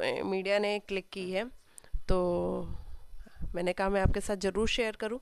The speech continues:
सुम्बुल, अ, पिंक ड्रेस में नज़र आ रही हैं, अ, बेबी पिंक, अ,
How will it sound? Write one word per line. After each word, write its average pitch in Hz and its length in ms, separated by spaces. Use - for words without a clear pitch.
सुम्बुल, 320 420
अ, 294 140
पिंक 269 380
ड्रेस 233 360
में 247 60
नज़र 226 300
आ 220 140
रही 208 200
हैं, 226 80
अ, 185 400
बेबी 180 300
पिंक, 196 340
अ, - 960